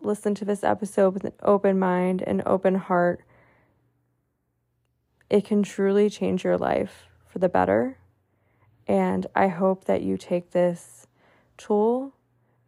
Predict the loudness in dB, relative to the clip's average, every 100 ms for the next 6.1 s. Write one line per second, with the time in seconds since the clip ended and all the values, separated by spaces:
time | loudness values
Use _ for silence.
0 | -6 -2 -2 -4 -8 -2 -2 -2 -8 -4
1 | -4 0 0 0 -4 -12 -20 _ _ _
2 | _ _ -6 -4 -2 -4 -4 -2 0 0
3 | 0 0 0 -2 -6 -8 -4 0 0 -2
4 | -4 -8 _ _ _ _ _ _ _ _
5 | _ -6 -4 0 -2 0 0 0 -2 -4
6 | -6